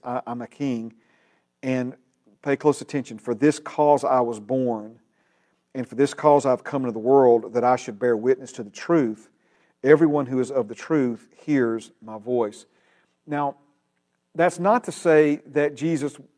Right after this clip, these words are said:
somehow was born, uh, lem-, I didn't say that correctly. Let me go back. We often think of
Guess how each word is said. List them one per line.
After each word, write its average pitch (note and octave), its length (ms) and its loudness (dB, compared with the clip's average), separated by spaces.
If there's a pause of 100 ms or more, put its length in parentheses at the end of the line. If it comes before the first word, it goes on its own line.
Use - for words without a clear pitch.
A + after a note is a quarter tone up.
(600)
somehow D3 680 -2 (600)
was C3+ 180 -2
born, C#3 640 0 (420)
uh, B2+ 360 -14
lem-, D#3 220 -6 (120)
I D3 80 -12
didn't C3+ 160 -10
say C3 120 -2
that A#2+ 140 -2
correctly. A2+ 320 -6
Let B2 100 -6
me B2+ 60 -6
go A#2+ 100 -4
back. A2 220 -4 (1600)
We D#3 180 8
often G3 380 8
think D#3+ 340 0
of C#3+ 420 2